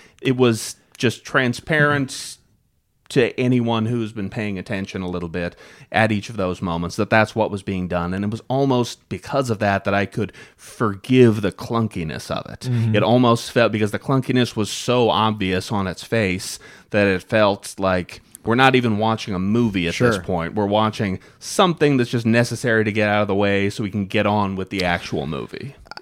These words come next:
Speaker 3: I definitely, I, I definitely won't. I mean, I, I've been hearing a, a lot of people be super fucking negative on, like,
Speaker 2: Mm-hmm.
Speaker 3: J J Abrams or, uh,
Speaker 2: Mm-hmm.
Speaker 3: I, I'm not gonna, I'm not gonna go that far. I,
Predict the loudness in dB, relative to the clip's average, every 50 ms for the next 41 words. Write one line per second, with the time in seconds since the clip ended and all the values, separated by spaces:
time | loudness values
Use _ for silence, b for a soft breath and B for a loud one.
0 | -8 -4 -4 -2 0 0 0 0 2 2 2 2 2 0 0 -4 -4 -2 0 0
1 | 2 2 2 2 2 4 4 4 4 4 4 4 4 4 4 2 -2 -8 -20 -20
2 | _ _ _ 2 4 4 4 4 2 2 0 0 0 0 2 2 4 6 6 6
3 | 6 4 2 0 0 0 -2 0 2 2 2 0 0 -4 -2 -2 -2 0 2 0
4 | 0 2 0 0 0 -2 -6 -8 -4 -2 -2 0 0 -2 0 2 2 0 2 0
5 | -2 -2 -2 -2 -2 0 0 0 2 2 2 0 0 -2 -4 -2 0 2 4 6
6 | 6 4 4 2 2 2 4 4 4 4 4 4 4 6 4 4 2 0 -2 -2
7 | 0 0 0 0 2 2 2 0 0 2 2 2 2 2 -2 _ -12 -12 -12 -4
8 | 0 2 4 6 6 6 6 6 6 6 4 2 0 2 4 4 6 6 6 4
9 | 4 6 6 8 8 8 6 4 2 2 2 2 2 2 0 0 0